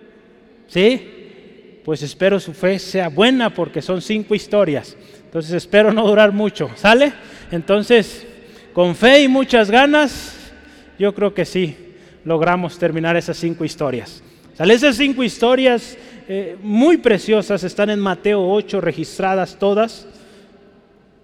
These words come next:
Y vamos a conocer lo que Jesús hizo ahí y que nos enseña hoy que Jesús sí quiere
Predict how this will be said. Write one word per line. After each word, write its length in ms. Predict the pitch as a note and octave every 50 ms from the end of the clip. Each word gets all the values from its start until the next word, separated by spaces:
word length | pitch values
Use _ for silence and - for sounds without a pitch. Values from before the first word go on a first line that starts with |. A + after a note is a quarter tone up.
| _ _ -
Y 60 | C3+
vamos 340 | C3 F3+ F#3 G3+ G3 E3+ -
a 80 | E3+
conocer 840 | - - E3+ D#3+ D#3+ C#3+ - - F3+ E3+ C#3+ B2 - - - - - -
lo 160 | - D#3+ D#3+ -
que 120 | E3+ D3+
Jesús 440 | - D#3 C#3+ - - F#3+ F3+ - -
hizo 240 | F3 - - D#3+ D3
ahí 440 | D3 E3 F3+ D#3+ - - - - -
y 80 | E3+ E3
que 140 | - F3 D#3+
nos 180 | E3 D3 -
enseña 440 | D#3+ D3+ C#3 - F#3+ F#3 F#3 F3 F3+
hoy 100 | F3+ E3+
que 140 | F3+ F3 C#3+
Jesús 340 | D3 D3+ - - G3+ F3+ -
sí 220 | - - A#3 A3
quiere 440 | - - G3 F#3 F3+ E3 D#3+ D3+